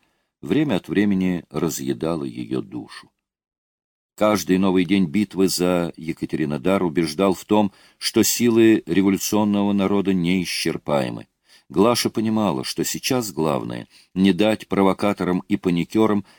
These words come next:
расстраивать ряды защитников города, а отряды Корнилова вот-вот в своей одержимости выдохнутся. Утром двадцать девятого марта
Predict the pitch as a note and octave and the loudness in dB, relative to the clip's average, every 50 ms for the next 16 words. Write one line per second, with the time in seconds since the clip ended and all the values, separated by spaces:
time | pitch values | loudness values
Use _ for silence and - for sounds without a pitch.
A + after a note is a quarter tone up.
0 | _ _ D2+ E2+ G#2+ G#2+ - - - - G2 A2+ A2+ A2+ A#2 G#2+ G#2+ G#2+ - - | _ _ -2 0 0 0 -2 -4 -4 -2 0 0 2 2 2 2 2 0 0 0
1 | F#2+ G2 F2 A2 G#2+ F#2 G2 F#2+ - - - - G2+ - F#2+ E2+ - F2+ E2 D2+ | -2 0 0 0 0 0 0 0 0 0 -2 -2 -4 -4 -6 -6 -4 -4 -4 -2
2 | C#2+ F2+ A2+ B2 A2 F2 B1+ B1 A#1+ - _ _ _ _ _ _ _ _ _ - | 0 0 0 2 0 0 -2 -4 -6 -10 _ _ _ _ _ _ _ _ _ 0
3 | D#2 D#2+ E2 E2 - - B2 C3+ A#2+ G#2 G2 - - D#2 - C#2+ D#2 D2+ C#2+ C2+ | 2 2 2 2 0 0 0 0 0 0 -2 -2 -2 -4 -2 -2 -2 -2 0 0
4 | C2+ B1+ B1+ - _ _ _ _ _ - C2 G#2+ B2+ - - F2+ G#2 A#2 A#2 A2+ | -2 -2 -2 -4 _ _ _ _ _ -4 0 0 2 2 2 2 2 2 2 0
5 | - - - - - - - D2+ E2 F2 F2+ F2+ F2+ - - - E2 C2+ D2+ D2 | -2 -8 -10 -6 -6 -4 -2 0 0 2 4 4 2 0 -2 -4 -6 -4 -4 -4
6 | C#2 C#2 - G#2+ B2+ A2+ A2 - - - - F#2 F2+ E2+ _ _ _ _ _ _ | -4 -4 -4 -4 -2 -2 -2 -4 -4 -4 -4 -4 -6 -6 _ _ _ _ _ _
7 | - - B2 C3 - C3+ B2 - - G#2 G#2+ - - - - - _ _ _ _ | -4 0 2 2 2 0 -4 -8 -12 -18 -16 -12 -12 -12 -12 -14 _ _ _ _
8 | _ _ _ _ _ _ _ _ _ _ _ _ _ _ _ _ _ _ _ _ | _ _ _ _ _ _ _ _ _ _ _ _ _ _ _ _ _ _ _ _
9 | _ _ _ _ _ _ _ _ G2 A2 A#2+ - - G2 F2+ F2 D#2+ C#2 B1+ - | _ _ _ _ _ _ _ _ 4 6 6 6 4 2 2 2 2 0 -4 -8
10 | _ _ _ _ - - C#2 C#2+ G#2+ A#2 - - - - A#1+ - B1 C2 B1+ E2+ | _ _ _ _ -20 -8 -2 0 0 0 0 -2 -4 -6 -6 -4 -4 -2 0 2
11 | G#2+ A#2+ A#2 - A2+ A2 A2+ A2 A2 A2+ A#2 A#2 A2+ - - G#2 | 2 0 0 -2 -2 -2 0 0 0 0 -2 -2 -6 -10 -14 -18